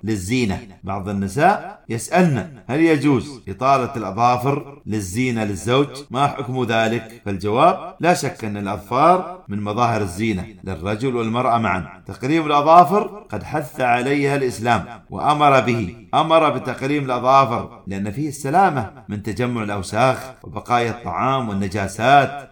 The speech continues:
ما بين الظفر ولحم الأصبع، وربما منعت هذه الأوساخ ماء الوضوء من الوصول إلى طرف الأصبع. والسنة في تقليم الأظافر أن لا تترك حتى يفحش طولها، لا يجوز أن يزيد تركها عن أربعين يوماً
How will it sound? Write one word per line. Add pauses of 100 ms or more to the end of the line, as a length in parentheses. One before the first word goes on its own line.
(100)
ما
بين
الظفر
ولحم
الأصبع،
وربما
منعت
هذه
الأوساخ
ماء
الوضوء
من
الوصول
إلى
طرف
الأصبع.
والسنة
في
تقليم
الأظافر (120)
أن
لا
تترك
حتى
يفحش
طولها،
لا
يجوز
أن
يزيد
تركها
عن
أربعين
يوماً